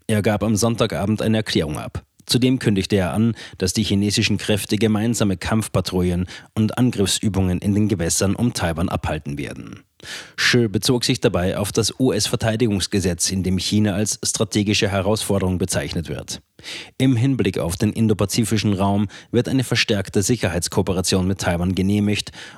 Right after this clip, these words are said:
und eine erweiterte Zusammenarbeit mit Indien in Bezug auf neue Verteidigungstechnologien, Bereitschaft und Logistik gefordert. Militärübungen mit scharfer Munition.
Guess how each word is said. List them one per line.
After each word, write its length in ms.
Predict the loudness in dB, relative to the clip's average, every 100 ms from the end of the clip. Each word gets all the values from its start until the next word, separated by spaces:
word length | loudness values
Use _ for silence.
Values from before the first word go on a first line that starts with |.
| -2
und 180 | 0
eine 200 | 2 0
erweiterte 580 | 2 0 0 0 2 2
Zusammenarbeit 760 | 2 2 2 2 0 0 0 0
mit 140 | 0
Indien 400 | 2 2 4 2
in 200 | 0 0
Bezug 340 | 2 2 2 2
auf 180 | 2
neue 240 | 2 0 0
Verteidigungstechnologien, 1300 | -2 0 0 2 0 -2 -2 -2 0 0 2 2 2 -2 -4 0
Bereitschaft 680 | 2 2 0 0 -2 -4
und 220 | 0 2
Logistik 440 | 2 2 0 -2 -2
gefordert. 680 | -2 -2 -4 -8 -6 -8 -8 _ _ _ _ _ _ -18 -16 -16 -4
Militärübungen 800 | 2 2 4 2 2 2 2 2
mit 120 | 2 2
scharfer 360 | 0 0 0
Munition. 640 | 2 2 2 0 -2 -6